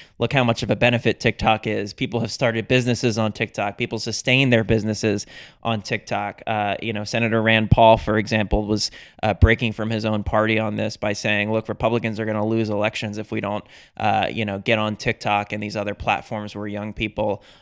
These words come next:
uh, are really living these days." Uh, and then there were other sort of moderate, middle of the road proposals on TikTok,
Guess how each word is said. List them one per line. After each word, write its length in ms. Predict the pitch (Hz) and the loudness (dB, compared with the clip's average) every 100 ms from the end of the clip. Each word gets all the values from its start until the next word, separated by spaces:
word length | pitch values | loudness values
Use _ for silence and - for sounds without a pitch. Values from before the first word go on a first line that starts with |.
| - | -4
uh, 200 | 104 95 | -2 -2
are 220 | 104 101 | -2 -2
really 280 | 104 110 110 | -2 -2 -2
living 420 | 104 113 135 104 | -2 -2 -2 -4
these 220 | 101 98 | -6 -10
days." 380 | - 104 104 95 - - - | -10 -8 -8 -12 -18 -20 -10
Uh, 200 | - 113 - | -2 -2 0
and 120 | 131 | 2
then 100 | 151 | 4
there 100 | 175 | 4
were 200 | 190 165 | 4 6
other 280 | 143 160 170 | 6 6 6
sort 240 | 135 156 | 4 4
of 120 | 131 123 | 4 4
moderate, 480 | 120 127 135 135 | 4 6 6 4
middle 260 | 135 123 131 | 4 2 2
of 80 | 131 | 2
the 80 | 110 | 2
road 260 | 113 113 | 2 2
proposals 540 | 117 104 107 104 104 98 | 0 2 2 2 -2 -4
on 160 | 101 | -6
TikTok, 600 | - 98 - 101 98 - | -6 -8 -2 0 -2 -4